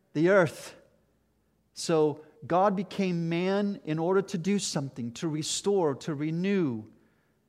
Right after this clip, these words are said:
He came to reconcile us to God through his own death, burial, and resurrection. He paid the wrathful price of sin on the cross so that we might be the sons and daughters of God,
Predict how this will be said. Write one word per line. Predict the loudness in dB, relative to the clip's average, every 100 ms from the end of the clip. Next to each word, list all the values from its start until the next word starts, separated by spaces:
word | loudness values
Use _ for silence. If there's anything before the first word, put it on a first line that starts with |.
| _ _ _ _ _ _ _ _
He | _ -6
came | 0 0 0
to | 2
reconcile | 2 2 -2 0 2 2
us | 0 -2
to | -2
God | 0 0 -2
through | -2 0
his | 2
own | 0 -2 0
death, | 0 0 0
burial, | 0 2 0
and | 0
resurrection. | 0 -2 0 -2 -2 -4 -6 -6
He | -4
paid | -6 0 4 4 4 -8 -20 -8
the | -2
wrathful | 2 4 4 2 -2 -6
price | -4 0 0 0 -4
of | -4
sin | -2 -2 -2
on | -2 -2 -2
the | -4
cross | -2 0 0 0
so | -2
that | 0 0
we | 0
might | -2 -2 -2
be |
the | -2
sons | -2 0 0 0
and | -2
daughters | 0 0 0 -2
of | -4 -2
God, | 2 2 2